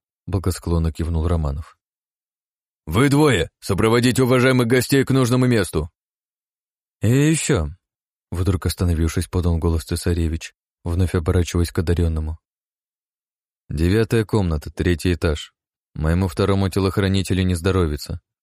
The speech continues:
Просьба его не беспокоить». «Девятая комната», — любезно поклонившись, повторил архимаг. «Я запомнил. Спасибо, что уведомили». Вот что означает воспитание будущего императора.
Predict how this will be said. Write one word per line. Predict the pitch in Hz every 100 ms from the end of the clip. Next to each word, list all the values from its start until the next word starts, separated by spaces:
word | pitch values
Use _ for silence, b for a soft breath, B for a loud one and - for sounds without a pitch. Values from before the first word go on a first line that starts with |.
| -
Просьба | 90 101 92 87
его | 85 92
не | 87
беспокоить». | 82 - 87 - 78 73 - - _ _ _ _ _ _ _ _ _ _
«Девятая | - 110 117 104
комната», — | 95 82 73 71 71 _ _ _ _ -
любезно | 80 82 82
поклонившись, | 82 - 82 80 - -
повторил | 87 - 85 82
архимаг. | 82 - 85 80 - _ _ _ _ _ _ _ _ _ _ -
«Я | 82 85
запомнил. | 101 85 73 69 98 - _ _ _ - -
Спасибо, | - - 80 95 95
что | -
уведомили». | 92 90 76 71 - - - - - - - - - - - - - - - - - - - - - - - - - - - - - - - - - - - - - - - - - - - - - - - - - - -
Вот | 101 104 104
что | - 123
означает | 123 120 123 - 90
воспитание | 82 85 98 85 87 82
будущего | 76 82 82 87 85
императора. | 80 85 76 71 71 90